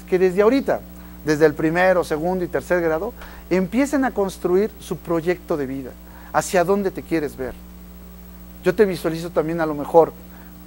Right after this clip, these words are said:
con el amigo de al lado, haciendo una empresa interesante,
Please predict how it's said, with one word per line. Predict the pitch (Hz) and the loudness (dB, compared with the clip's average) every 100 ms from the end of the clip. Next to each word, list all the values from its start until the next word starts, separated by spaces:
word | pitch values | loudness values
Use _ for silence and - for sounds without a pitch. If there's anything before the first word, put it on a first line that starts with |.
| - | -4
con | 151 | 0
el | 151 | 2
amigo | 160 175 175 | 2 2 2
de | |
al | 151 | 4
lado, | 156 156 190 - - - - | 6 4 2 -4 -20 -20 -10
haciendo | 139 - 190 190 202 196 - | -10 -2 0 0 -2 -4 -4
una | 185 | -2
empresa | 185 180 180 185 | 0 0 -2 -4
interesante, | 170 147 139 160 151 | -4 -4 -4 -6 -8